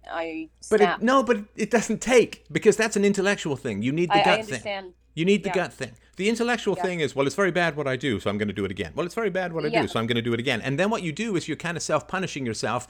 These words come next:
Speaker 2: by giving yourself a standard that emotionally you simply cannot maintain because you're forgiving your parents to some degree, which means you forgive yourself, so all the rules that you have about your own behavior don't mean anything. Because
Speaker 1: I, okay.
Speaker 2: emotionally,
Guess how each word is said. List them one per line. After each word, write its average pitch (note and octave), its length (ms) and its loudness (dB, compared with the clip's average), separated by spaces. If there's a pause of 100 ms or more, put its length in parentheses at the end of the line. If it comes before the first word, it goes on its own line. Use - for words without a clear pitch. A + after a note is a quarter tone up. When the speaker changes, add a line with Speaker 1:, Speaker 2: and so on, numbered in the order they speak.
(400)
Speaker 2:
by C#3+ 140 4
giving A3 340 4
yourself F#3 360 0
a D3 100 0
standard G#3 680 0 (300)
that - 200 -2
emotionally E3+ 600 2
you C#3+ 120 -6
simply F3 440 -2
cannot D#3+ 440 -6
maintain B2 600 -4
because A#2 420 -6
you're A2 160 0
forgiving D#3+ 420 -6
your C#3+ 120 -2
parents C3+ 360 -6
to - 120 -14
some C3+ 200 -2
degree, A#2 280 -2
which G#2 160 -8
means B2 200 -4
you B2 60 -6
forgive C#3+ 320 -4
yourself, C3 380 -4
so C#3 160 -4
all D#3 160 0
the B2+ 80 -6
rules G3+ 320 -2
that C#3 120 -8
you C#3 60 -4
have C3+ 180 -4
about B2+ 280 -4
your D3+ 80 -2
own C#3+ 80 -4
behavior F3+ 340 -2
don't G3 220 -4
mean C#4 200 0
anything. C#3 380 -4 (460)
Because G3+ 260 4
Speaker 1:
I, G3+ 40 -2
okay. F#3 100 6
Speaker 2:
emotionally, F#3 800 2